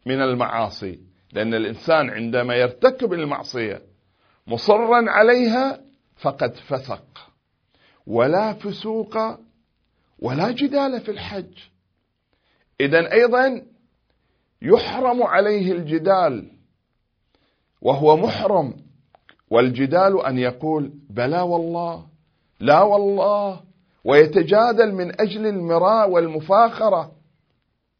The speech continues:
إذن هذه بعض الأشياء التي نصت عليها الآية المباركة: "فلا رفث ولا فسوق ولا جدال في الحج". وأيضاً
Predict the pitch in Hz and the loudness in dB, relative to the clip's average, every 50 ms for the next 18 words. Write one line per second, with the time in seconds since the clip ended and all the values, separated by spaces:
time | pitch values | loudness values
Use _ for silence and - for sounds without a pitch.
0 | _ _ _ _ _ _ _ - 101 104 104 98 98 117 135 139 131 123 113 98 | _ _ _ _ _ _ _ -12 -8 -8 -8 -6 -4 -4 -4 -2 -2 -4 -4 -4
1 | 127 151 - 143 139 127 120 - - - 113 - - 139 160 170 - - 139 127 | -4 -2 -2 -2 -4 -6 -8 -10 -12 -14 -16 -12 -8 -6 -2 -2 -2 -2 -4 -6
2 | 139 147 147 160 175 165 170 165 - - _ _ _ - - 190 220 - - - | -8 -8 -8 -8 -8 -8 -8 -8 -12 -18 _ _ _ -6 -6 -6 -6 -6 -6 -6
3 | 160 156 156 - 117 135 127 123 120 113 - - - 120 117 107 107 98 92 95 | -6 -4 -2 -4 -2 -2 -2 -2 -2 -4 -4 -4 -4 -4 -4 -4 -4 -6 -8 -10
4 | 101 95 87 98 98 95 87 90 87 - - 80 - _ _ _ _ _ _ _ | -12 -10 -8 -8 -8 -8 -8 -10 -14 -16 -18 -18 -18 _ _ _ _ _ _ _
5 | _ _ _ - 104 113 120 139 143 143 139 139 135 147 165 165 - 180 170 175 | _ _ _ -4 0 2 6 6 8 8 6 6 4 2 0 0 0 -2 -2 -2
6 | 175 175 202 208 220 226 220 - - _ _ _ _ _ _ _ _ _ _ _ | -2 -2 0 0 0 0 -4 -8 -18 _ _ _ _ _ _ _ _ _ _ _
7 | _ _ - 120 143 156 180 190 190 196 196 - 196 196 196 202 233 247 247 247 | _ _ 2 4 6 6 6 4 2 2 2 0 0 0 0 -2 0 0 0 0
8 | 247 - 254 262 262 269 269 - _ _ _ _ _ _ _ _ _ _ - 131 | -2 -2 -4 -2 -2 -4 -6 -10 _ _ _ _ _ _ _ _ _ _ 0 4
9 | 139 147 147 139 120 113 117 101 117 110 107 98 92 90 - 90 82 78 82 78 | 4 4 4 2 0 -4 -6 -6 -4 -4 -4 -6 -8 -10 -14 -16 -16 -16 -18 -20
10 | 78 - _ - - - _ _ _ _ _ _ _ _ _ _ _ _ _ _ | -20 -20 _ -20 -20 -20 _ _ _ _ _ _ _ _ _ _ _ _ _ _
11 | _ _ _ _ _ _ _ _ _ _ _ _ _ - 117 127 135 - 170 160 | _ _ _ _ _ _ _ _ _ _ _ _ _ -2 -2 0 0 0 0 0
12 | 143 170 165 151 135 | 0 0 0 0 -2